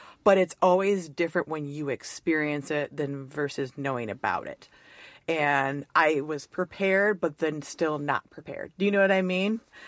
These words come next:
Like, I jumped into the mode of, like, trying to take care of people and, and, and engaging in community care as soon as I could. But then also, as soon as I got time to myself, started crying and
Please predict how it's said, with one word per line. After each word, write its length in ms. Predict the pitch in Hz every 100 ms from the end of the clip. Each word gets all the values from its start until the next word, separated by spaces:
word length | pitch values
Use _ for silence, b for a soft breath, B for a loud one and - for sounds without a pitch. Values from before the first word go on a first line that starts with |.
| B -
Like, 280 | 180 175 B B -
I 140 | 180
jumped 320 | 175 196 214 202
into 280 | 190 185
the 120 | 160 147
mode 260 | 151 147
of, 140 | 143 143
like, 280 | 139 -
trying 220 | - 160 147
to 60 |
take 200 | 147 147
care 200 | - 262
of 100 | 254
people 380 | - 220 202 190
and, 160 | 147 -
and, 260 | 143 151
and 160 | 156 156
engaging 400 | 156 156 160 160
in 120 | 147
community 480 | 147 147 151 151 147
care 360 | 151 135 135 -
as 260 | 143 139
soon 320 | - - 185 185
as 120 | 170
I 120 | 143
could. 400 | 156 147 147 - B B B _
But 140 | 180 180
then 180 | 175 -
also, 800 | 160 170 190 - 170 151 147 147 B B -
as 160 | 175 175
soon 160 | - 170
as 140 | 156
I 100 | 151
got 180 | 135 -
time 240 | 156 147
to 80 | 143
myself, 580 | 135 139 - 147 151 -
started 300 | - - 127
crying 340 | - - - 156
and 140 | 151